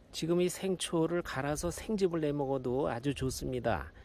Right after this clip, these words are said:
간에 특히 좋아서 간을 건강하게 하고요. 달인물이나 생즙을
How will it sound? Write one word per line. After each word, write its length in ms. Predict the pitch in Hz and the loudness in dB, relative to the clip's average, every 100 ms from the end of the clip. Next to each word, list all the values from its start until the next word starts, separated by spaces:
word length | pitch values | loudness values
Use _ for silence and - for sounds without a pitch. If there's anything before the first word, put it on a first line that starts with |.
| - - - | -18 -16 -10
간에 320 | - 139 165 175 | -2 2 4 2
특히 300 | - - 190 | -2 -6 0
좋아서 400 | 175 156 147 170 | 2 2 2 -2
간을 400 | - 127 135 156 | -2 -2 0 -2
건강하게 680 | - 127 139 143 143 139 156 | 0 0 2 0 0 0 -2
하고요. 480 | 135 135 160 85 - | -2 0 0 0 -4
달인물이나 600 | - 139 151 151 151 160 | -4 -2 0 0 0 -2
생즙을 720 | - 190 165 156 139 131 180 | -2 0 2 2 2 2 2